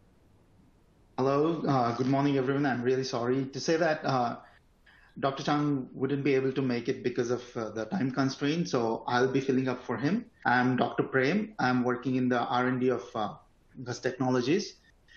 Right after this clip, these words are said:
Gus Technologies is, uh, is a battery manufacturing company that's, uh, situated in the northern part of Taiwan. Here we, uh, si-, uh, produce both, uh, pouch cells for both E Vs and, uh, E S S. We started in, uh, around, like, four years ago.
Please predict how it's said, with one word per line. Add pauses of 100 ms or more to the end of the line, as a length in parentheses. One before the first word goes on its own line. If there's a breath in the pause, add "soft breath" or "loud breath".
(160 loud breath)
Gus
Technologies
is,
uh, (500 soft breath)
is
a
battery
manufacturing
company
that's,
uh, (380)
situated
in
the
northern
part
of
Taiwan. (540 soft breath)
Here
we,
uh,
si-,
uh, (280)
produce
both,
uh,
pouch
cells
for
both
E
Vs
and,
uh, (100)
E
S
S. (720 loud breath)
We
started
in,
uh,
around,
like,
four
years
ago.